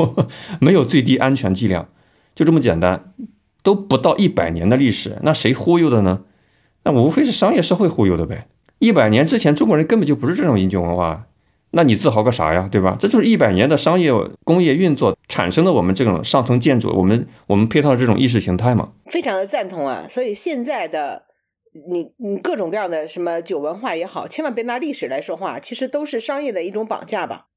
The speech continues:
Speaker 2: 都是商业将它美化了之后啊，再呈现在你面前的啊。而更多的刚才我们提到的那些就比较差劲儿的这种酒文化，那更是在商业社会，我觉得慢慢演化出来的吧。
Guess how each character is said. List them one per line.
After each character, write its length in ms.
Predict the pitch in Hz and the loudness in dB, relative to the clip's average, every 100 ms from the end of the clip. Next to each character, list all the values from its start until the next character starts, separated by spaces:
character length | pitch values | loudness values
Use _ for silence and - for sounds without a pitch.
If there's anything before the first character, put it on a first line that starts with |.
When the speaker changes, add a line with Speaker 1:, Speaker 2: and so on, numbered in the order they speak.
| - | -8
Speaker 2:
都 120 | 285 | -6
是 360 | 294 220 - _ _ _ | -4 -6 -8 _ _ _
商 300 | - 302 302 | -8 -6 -4
业 160 | 262 | -6
将 200 | 175 247 | -6 -8
它 100 | 240 | -6
美 180 | 233 165 | -6 -8
化 180 | - 247 | -8 -6
了 120 | 180 | -6
之 140 | - 233 | -8 -8
后 180 | - | -6
啊， 160 | 165 - | -8 -8
再 100 | 175 | -10
呈 200 | 170 175 | -8 -8
现 140 | 226 | -6
在 100 | 190 | -6
你 100 | 151 | -8
面 200 | 151 214 | -6 -8
前 200 | 165 143 | -8 -10
的 100 | 143 | -8
啊。 200 | 127 98 _ _ _ - | -8 -10 _ _ _ -6
而 160 | 180 | -6
更 220 | 190 349 | -4 -6
多 140 | 247 240 | -4 -6
的 120 | 202 | -6
刚 120 | 233 | -8
才 80 | 233 | -6
我 40 | |
们 100 | 185 | -8
提 140 | 190 180 | -8 -8
到 120 | 208 | -8
的 120 | 196 | -6
那 100 | 214 | -8
些 300 | 208 190 185 _ _ _ _ | -6 -8 -8 _ _ _ _
就 260 | - 226 - _ _ | -10 -10 -10 _ _
比 80 | - | -8
较 160 | 254 180 | -6 -6
差 280 | - 277 208 | -6 -8 -6
劲 120 | 254 | -6
儿 80 | 185 | -6
的 100 | 160 | -6
这 120 | 180 | -6
种 120 | 175 | -6
酒 140 | 180 | -6
文 140 | 131 151 | -8 -8
化， 220 | 180 110 | -10 -8
那 100 | 175 | -8
更 180 | 196 302 | -6 -8
是 100 | 240 | -8
在 240 | 196 196 175 | -8 -6 -6
商 220 | 220 269 | -6 -6
业 100 | 220 | -6
社 140 | 202 190 | -6 -6
会， 200 | 185 - _ | -8 -10 _
我 120 | - 165 | -8 -6
觉 120 | 185 | -4
得 80 | 196 | -4
慢 140 | 202 | -4
慢 140 | 165 | -6
演 140 | 156 139 | -6 -8
化 140 | 160 | -8
出 120 | 151 | -8
来 120 | 143 113 | -8 -8
的 80 | |
吧。 200 | 110 - | -12 -12